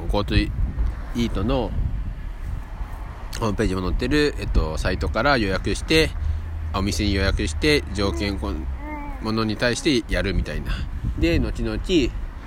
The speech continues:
えっと、ポイントが、まあ、多分サイトによって違うの、付与、ポイントの付与されるタイミングが、で、されるっていう感じです。まあ、えっと、今、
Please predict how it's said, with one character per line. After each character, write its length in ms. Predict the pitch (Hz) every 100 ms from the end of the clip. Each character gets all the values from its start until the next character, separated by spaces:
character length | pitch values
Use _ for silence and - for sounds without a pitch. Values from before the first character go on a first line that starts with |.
| - - -
え 120 | 87
っ 40 |
と、 100 | 82
ポ 220 | 90 98 95
イ 40 |
ン 40 |
ト 160 | 90 87
が、 280 | 90 92 -
ま 120 | 127 123
あ、 20 |
多 120 | 151
分 60 | 113
サ 140 | 127
イ 40 |
ト 80 | 127
に 80 | 123
よ 80 | 123
っ 20 |
て 100 | 120
違 160 | - 117
う 80 |
の、 60 | 98
付 240 | - -
与、 160 | 110 104 - - - -
ポ 100 | 110
イ 40 |
ン 40 |
ト 100 | 107
の 100 | 107
付 100 | 110
与 100 | 107
さ 120 | 85 82
れ 80 |
る 60 | 80
タ 160 | 85 90
イ 40 |
ミ 100 | 87
ン 80 | 82
グ 120 | 80
が、 160 | 80 - - - - - - - - - - - - - - - - - - - -
で、 120 | 113 131
さ 160 | 92
れ 120 | 87
る 100 | 85
っ 40 | 123
て 140 | -
い 100 | 73
う 80 | -
感 280 | 76 78 78
じ 100 | 156
で 180 | 98 208
す。 160 | - - - - - - - - - - -
ま 140 | 135 123
あ、 60 |
え 40 | 95
っ 20 |
と、 540 | 107 98 95 95 98
今、 340 | 170 139 87